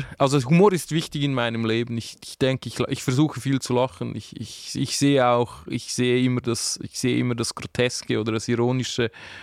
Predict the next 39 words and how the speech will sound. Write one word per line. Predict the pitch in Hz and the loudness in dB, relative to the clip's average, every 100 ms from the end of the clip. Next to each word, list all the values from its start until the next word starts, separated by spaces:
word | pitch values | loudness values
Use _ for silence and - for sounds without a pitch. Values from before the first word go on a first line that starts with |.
| - - | -16 -6
Auch, | 101 110 92 85 | -2 -2 -4 -6
äh, | 110 - - - - | -4 -4 -6 -8 -6
ja, | 123 110 | -2 0
jetzt | 117 - 123 | 0 -2 -2
im | 113 | -2
Zug | - 131 131 117 | 2 2 2 2
wieder | 123 117 107 | 2 2 0
ha-, | 113 - 110 | -2 -2 -4
habe | 110 113 | -2 -2
ich | 113 | -2
einen | 113 113 | 0 0
Hund | 123 123 | -2 -2
gesehen, | - 110 120 113 110 | -4 0 0 0 0
der, | 113 110 - - - - _ - - _ | -2 -4 -12 -20 -20 -20 _ -16 -16 _
der, | 113 113 113 | -2 0 0
äh, | 113 104 65 - _ _ _ - 101 135 _ | 0 -2 -6 -14 _ _ _ -20 -20 -20 _
Turnschuhe | - 147 170 170 165 | -2 0 2 4 2
anhatte. | 160 160 151 135 - 110 98 | 2 0 0 -2 -4 -6 -2
Also | 120 117 127 | 0 2 2
es, | - | 4
und | 160 151 | 4 4
es | 151 147 | 4 4
ist | 175 196 | 4 4
einfach, | 185 170 147 - - - - | 4 2 -4 -8 -12 -10 2
ja, | 156 170 | 4 6
der, | 160 156 147 | 4 2 2
weil | 156 | 4
es | 151 - | 2 0
ist | 135 - | -4 2
kalt | 160 196 175 - | 4 6 4 0
und | 131 | -2
das | 139 - | 0 -2
ist | 135 - | -6 -2
die, | 147 | 0
also | - 147 | 2 2
und | 156 135 | 2 0
so | 165 | 4
etwas, | 175 180 165 147 - | 4 4 -2 -2 -6
äh, | 107 98 | -10 -10